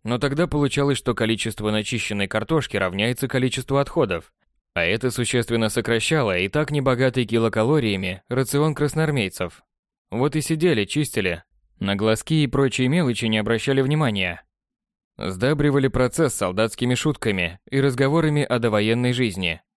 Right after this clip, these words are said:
К трём часам ночи Лопухов натёр на руках мозоли и уже готов был грызть проклятые клубни зубами, царапать ногтями, но тут они закончились, и они побрели в свою палатку. До подъёма оставалось ещё целых три часа.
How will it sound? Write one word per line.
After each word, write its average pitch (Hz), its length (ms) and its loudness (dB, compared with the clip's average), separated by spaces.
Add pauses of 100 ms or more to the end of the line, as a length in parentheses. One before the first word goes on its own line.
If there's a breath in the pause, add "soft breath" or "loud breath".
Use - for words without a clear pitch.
(300)
К - 80 -12
трём 107 240 0
часам 107 400 -2
ночи 139 240 0
Лопухов 123 480 0
натёр 123 320 0
на 123 100 0
руках 117 300 0
мозоли 123 540 -2 (420 soft breath)
и 147 100 0
уже 139 220 2
готов 135 380 2
был 131 180 2
грызть 120 320 -2
проклятые 120 520 0
клубни 131 380 0
зубами, 117 560 -2 (400 soft breath)
царапать 147 480 0
ногтями, 127 640 -2 (140)
но 92 200 -4
тут 135 200 -2
они 135 160 0
закончились, 123 720 -2 (420 soft breath)
и 104 40 0
они 139 220 2
побрели 139 400 2
в 123 60 -2
свою 123 260 2
палатку. 127 580 -2 (540 soft breath)
До 95 180 0
подъёма 131 460 0
оставалось 123 520 0
ещё 113 260 -2
целых 110 320 -2
три 107 160 -2
часа. - 440 -4